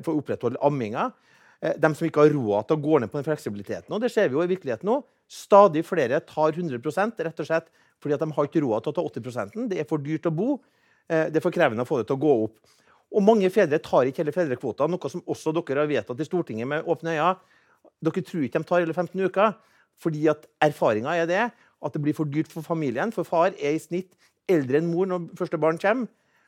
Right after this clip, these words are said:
og dermed så har han også ofte høyere lønn, og det medfører at far ikke tar ut fedrekvota, så de har ikke råd. Så det er jo et spørsmål at fleksibiliteten er alltid god for dem som har råd til å gjøre det, men for alle andre som ikke har råd til å gjøre det,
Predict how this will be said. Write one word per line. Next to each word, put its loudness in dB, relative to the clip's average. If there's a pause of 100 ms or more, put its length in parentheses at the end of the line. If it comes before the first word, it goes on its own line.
og 0
dermed 4
så 2
har 4
han -8
også -4
ofte -2
høyere 0
lønn, 4 (460)
og 2
det 6
medfører 0
at -4
far 0
ikke -6
tar 2
ut -6
fedrekvota, -2 (240)
så -6
de -2
har 4
ikke -2
råd. 2 (240)
Så -6
det 6
er 8
jo 8
et -18
spørsmål 2
at -16
fleksibiliteten -4
er -4
alltid -4
god -4
for 0
dem 0
som -8
har 4
råd 2
til 0
å 4
gjøre 2
det, 2 (480)
men -2
for -2
alle 4
andre 2
som -4
ikke -4
har 4
råd 2
til 2
å 4
gjøre 2
det, 2